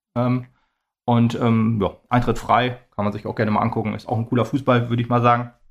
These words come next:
Anfangsphase etwas glücklich, Hertha, äh, lauerte immer so richtig auf, auf unsere Fehler in der Innenverteidigung. Die haben jetzt nicht so hoch angelaufen, ab und zu haben sie es auch mal bis zur,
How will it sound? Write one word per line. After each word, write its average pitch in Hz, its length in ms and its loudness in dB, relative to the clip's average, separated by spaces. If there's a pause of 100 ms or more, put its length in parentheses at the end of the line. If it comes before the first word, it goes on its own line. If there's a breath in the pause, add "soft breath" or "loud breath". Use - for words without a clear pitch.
(1040 loud breath)
Anfangsphase 139 440 2
etwas 120 260 0
glücklich, 151 340 0
Hertha, 139 400 2 (200 loud breath)
äh, 113 120 2
lauerte 120 340 4
immer 135 220 2
so 123 100 2
richtig 123 360 -2
auf, 120 360 0
auf 117 280 2
unsere 113 280 0
Fehler 131 300 4
in 113 60 4
der 113 40 0
Innenverteidigung. 101 540 -2
Die 101 80 0
haben 120 180 4
jetzt 110 420 -2 (140)
nicht 120 240 4
so 123 140 4
hoch 120 140 4
angelaufen, 160 500 2
ab 123 120 0
und 123 60 -6
zu 127 80 2
haben 123 140 4
sie 123 60 -4
es 135 60 -10
auch 135 80 -4
mal 127 180 2
bis 117 260 -8
zur, 117 320 2